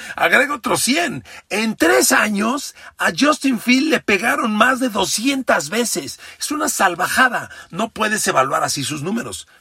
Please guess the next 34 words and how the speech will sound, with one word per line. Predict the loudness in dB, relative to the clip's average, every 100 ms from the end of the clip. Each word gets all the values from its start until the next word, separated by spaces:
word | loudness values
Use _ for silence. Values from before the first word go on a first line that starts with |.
| _
Con | -12 -6
todo | 0 0 2
y | 0
eso, | 0 -2 -4 -8 -20 -12
el | -4
chavo | 0 0 0
tiene | 0 0
números | 0 2 0 0
muy | -2 0 2 2
interesantes. | 0 2 2 2 2 0 -6 -8 -12 _ _ _ _
Y, | -12 -8 0
y |
antes | 2 4 2 2
de | 2
dárselos, | 2 2 0 2 2 0 -8 -20 -14
suena | -4 2 4 4 2
muy | 4 0
fuerte | 2 4 4 2 -2 -4 -4
Justin | -2 -2 -4 -2
Fields | 0 0 -4 -14 -20 _ _ _ -6
a | -4
los | -2 -4
Atlanta | -4 0 2 2 0
Falcons | 2 4 2 0 -2 -4 -10 _ -12
o | -2 0
a | 0 _
Pittsburgh. | -4 -4 -8 -10 -14 _ _ -20 -4
Aquí | -2 -2 -4 -2
le | 0
doy | 0 0 -2
otro | -2 2
dato. | 2 2 -2 -14 -4
Justin | 0 0 2 0 0
Fields, | 0 0 -2 -8